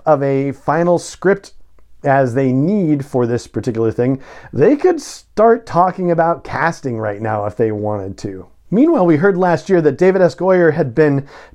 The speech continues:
tapped to look at James Mangold's Dawn of the Jedi movie and that he's not involved with it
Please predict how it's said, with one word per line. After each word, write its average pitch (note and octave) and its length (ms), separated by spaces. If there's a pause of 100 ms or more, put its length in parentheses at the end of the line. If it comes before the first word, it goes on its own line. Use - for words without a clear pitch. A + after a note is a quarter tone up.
tapped D3+ 460
to C#3 360
look C3 540
at C3 280
James C3+ 320
Mangold's C3 520
Dawn C3 340
of B2 80
the A2+ 80
Jedi B2+ 480
movie A#2+ 540
and A#2+ 500
that A#2 160
he's A2 280
not D#3+ 380
involved D#3 380
with C3 140
it C#3 160